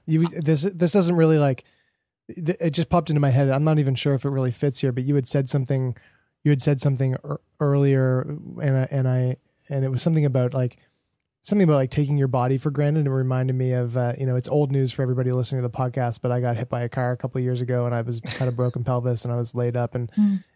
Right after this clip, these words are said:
Speaker 1: and, um, and, and what you just said there, Brian, like, you know,
Speaker 2: <clears throat>
Speaker 1: like, hearing other people's problems and, and, like, when you, I, I,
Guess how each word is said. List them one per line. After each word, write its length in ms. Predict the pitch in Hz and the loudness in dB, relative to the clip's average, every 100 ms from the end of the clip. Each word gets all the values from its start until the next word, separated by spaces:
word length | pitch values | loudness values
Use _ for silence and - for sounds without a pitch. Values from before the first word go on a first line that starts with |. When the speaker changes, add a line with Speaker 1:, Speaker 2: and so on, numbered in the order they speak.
| - | -4
Speaker 1:
and, 300 | 143 135 131 | 0 0 0
um, 420 | 127 127 123 120 - _ _ _ _ _ _ | 0 0 -2 -6 -10 _ _ _ _ _ _
and, 640 | 147 135 127 127 123 120 - _ _ _ _ - | -2 0 2 0 -2 -4 -10 _ _ _ _ -2
and 440 | 139 131 127 123 - _ | 0 0 0 -4 -12 _
what 220 | 135 139 | -2 0
you 140 | 131 135 | 0 0
just 180 | 131 - | 0 0
said 140 | 127 | -2
there, 120 | 123 | -2
Brian, 280 | 123 123 123 | 0 0 0
like, 160 | 123 120 | -2 -2
you 140 | 202 | -2
know, 220 | 127 123 120 | -2 -2 -6
Speaker 2:
<clears throat> 100 | _ | _
Speaker 1:
like, 180 | 139 131 - - - _ | -2 -2 -6 -20 -20 _
hearing 280 | - 175 165 | 4 6 6
other 120 | 147 | 4
people's 300 | 151 143 131 | 2 0 -2
problems 560 | - 135 131 131 127 127 | -2 0 0 -2 -2 -2
and, 300 | 123 120 - _ _ _ | -2 -4 -8 _ _ _
and, 460 | 143 135 131 127 123 _ _ _ _ _ _ - | 0 0 0 -2 -6 _ _ _ _ _ _ -2
like, 180 | 135 127 _ _ _ | -2 -2 _ _ _
when 300 | 143 147 147 | 0 2 4
you, 420 | 151 147 139 135 131 _ _ _ - | 4 4 4 2 -2 _ _ _ -10
I, 100 | 151 - _ - 151 | -10 -10 _ -8 -2
I, 420 | 156 151 151 | 2 2 2